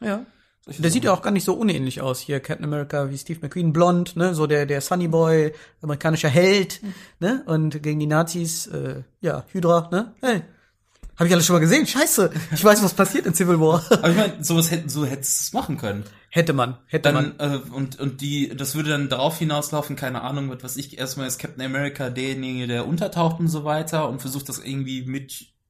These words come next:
Speaker 2: shield. Sind die dann überhaupt noch auf seiner Seite dann?
Speaker 1: Ja, ich guck Captain, äh, Captains of shield, ja. Mhm.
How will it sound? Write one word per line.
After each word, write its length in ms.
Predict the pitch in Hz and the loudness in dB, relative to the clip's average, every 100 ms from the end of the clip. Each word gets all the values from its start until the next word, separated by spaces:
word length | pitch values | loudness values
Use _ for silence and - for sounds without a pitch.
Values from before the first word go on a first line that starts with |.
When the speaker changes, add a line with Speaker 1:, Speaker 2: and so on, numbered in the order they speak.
| _ | _
Speaker 2:
shield. 1200 | - - - - - - 151 180 190 190 202 - | -14 -12 -12 -14 -16 -12 -8 -6 -4 -4 -6 -8
Sind 260 | - 127 127 | -14 -12 -8
die 80 | 117 | -6
dann 100 | 120 | -4
überhaupt 220 | 117 120 | -6 -6
noch 80 | 117 | -8
auf 80 | 113 | -8
seiner 200 | 120 110 | -8 -6
Seite 260 | 131 202 | -8 -8
dann? 320 | 220 226 - _ - | -8 -10 -12 _ -6
Speaker 1:
Ja, 100 | 143 | -2
ich 200 | 135 - | -2 -4
guck 260 | 160 160 - _ | -8 -8 -14 _
Captain, 400 | 160 165 165 160 | -8 -6 -10 -8
äh, 180 | 165 139 | -8 -8
Captains 360 | - - 135 135 | -10 -12 -10 -12
of 80 | |
shield, 280 | - 135 123 | -10 -10 -8
ja. 200 | 151 180 - | -6 -8 -4
Mhm. 260 | 190 247 | 0 0